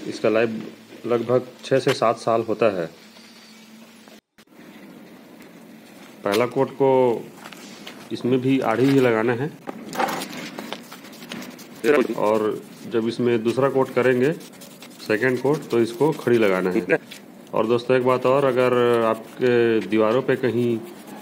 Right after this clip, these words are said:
क्रैक है या कहीं गैप है, तो इसको क्रैक सील से अच्छे से फिलिंग कर लेंगे।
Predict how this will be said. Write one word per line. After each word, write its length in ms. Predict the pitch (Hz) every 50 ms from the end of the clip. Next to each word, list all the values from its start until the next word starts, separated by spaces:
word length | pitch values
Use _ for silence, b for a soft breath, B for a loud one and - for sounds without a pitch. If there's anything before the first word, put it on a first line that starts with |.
| - - -
क्रैक 300 | 123 117 123 131 127 -
है 340 | - 120 113 110 107 107 - - - - - - - - - - -
या 240 | 98 107 107 110 107
कहीं 300 | 104 - 113 110 107 104
गैप 280 | 104 113 123 135 131 -
है, 320 | 117 113 113 - - - - - - - - - -
तो 60 | 120
इसको 420 | 113 - - - 135 147 151 147
क्रैक 380 | 139 - - - 127 139 143 143
सील 200 | - - 135 123
से 200 | 127 135 143 151
अच्छे 300 | 131 - - - 139 127
से 160 | - - 135
फिलिंग 360 | - - - 120 113 110 113
कर 160 | 110 113 98
लेंगे। 360 | 90 87 85 82 80 80 78